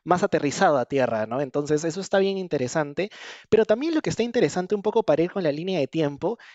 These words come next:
es que si bien es cierto, hemos visto este, este, este hito dentro de personas que están, digamos, o se dieron cuenta que pueden custodiar su dinero de otra manera diferente para evitar, digamos, la coerción de gobiernos, etcétera. También ha habido un país, y quiero hablar aquí del caso de,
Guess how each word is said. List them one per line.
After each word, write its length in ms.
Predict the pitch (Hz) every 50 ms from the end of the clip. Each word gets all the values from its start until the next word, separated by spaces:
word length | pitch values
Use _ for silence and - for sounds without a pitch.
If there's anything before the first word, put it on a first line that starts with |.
| -
es 120 | - 185 -
que 100 | - 226
si 140 | - 196 185
bien 160 | 202 214 220
es 100 | 214 208
cierto, 300 | - 214 208 196 - 196
hemos 180 | 196 196 190
visto 340 | 190 208 185 - - - 208
este, 540 | 202 190 - - - 208 196 180 151 131 - - - -
este, 520 | 165 175 170 - - 202 190 185 170 -
este 220 | 170 - - - 175
hito 480 | 147 175 240 269 285 - - 165 151
dentro 300 | 156 180 180 175 202 202
de 100 | 196 175
personas 400 | - 143 - - 180 175 190 -
que 80 | - 151
están, 360 | 139 - 175 175 190 196 - - - - - - -
digamos, 360 | 143 151 156 170 180 185 -
o 100 | - 151
se 140 | - - 143
dieron 280 | 147 180 196 202 196 185
cuenta 320 | - 196 208 185 - 143
que 120 | - 139
pueden 320 | - - 151 160 165 180 175
custodiar 360 | - 165 - - 135 143 151
su 140 | - - 156
dinero 280 | 147 147 156 151 131
de 40 | 135
otra 180 | 139 - - 156
manera 280 | 139 131 139 143 151
diferente 440 | 156 151 131 - 135 135 147 - 156
para 200 | - 147 139 135
evitar, 520 | 131 127 123 123 - - 180 190 170 139 - - - - - - - _ _ -
digamos, 380 | 131 135 139 143 151 156 160
la 120 | 160 156 -
coerción 580 | - 139 127 117 120 - - 170 165 156 147
de 80 | 131 127
gobiernos, 480 | 117 120 123 135 143 147 151 151 139 -
etcétera. 480 | 120 - - 135 - 131 143 175 220 - - - - - _
También 320 | - 190 202 226 247 247 247
ha 20 |
habido 300 | 247 247 247 240 247 233
un 220 | 202 208 220 220 -
país, 400 | - 185 180 175 196 214 202 165
y 40 | 151
quiero 200 | - 160 160 160
hablar 180 | 160 160 156
aquí 160 | 156 - 160
del 140 | 156 151 -
caso 300 | - 147 143 - - 151
de, 340 | 143 139 123 113 107 110